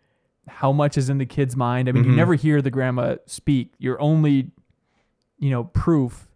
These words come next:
Speaker 2: Yeah.
Speaker 1: that this is actually happening is that the mom heard this dead lady breathing on the toy phone. Oh my God, I have goosebumps.
Speaker 2: Yeah.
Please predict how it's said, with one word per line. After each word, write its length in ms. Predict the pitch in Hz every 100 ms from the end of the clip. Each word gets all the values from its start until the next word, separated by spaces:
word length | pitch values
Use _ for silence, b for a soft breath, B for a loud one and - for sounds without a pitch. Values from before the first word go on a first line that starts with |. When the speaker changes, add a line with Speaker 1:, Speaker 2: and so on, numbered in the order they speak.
| _
Speaker 2:
Yeah. 200 | 107 101
Speaker 1:
that 160 | 135 127
this 160 | 139 127
is 100 | 131
actually 280 | 127 143
happening 400 | 123 131 131 120
is 60 | 120
that 180 | 127 123 _
the 140 | 143 143
mom 360 | 135 135 135
heard 520 | 131 - 131 135 131 120 _ _ _ _ _ _
this 200 | - 127
dead 320 | - - 156 147
lady 260 | 147 139
breathing 640 | 131 135 127 147 147 135 139
on 100 | 127
the 80 | 127
toy 260 | - 135
phone. 220 | 123 127 -
Oh 280 | - 202 190
my 180 | 151 117
God, 240 | - 165
I 80 | 147
have 100 | 156
goosebumps. 480 | 151 202 226 - 139
Speaker 2:
Yeah. 220 | 127 123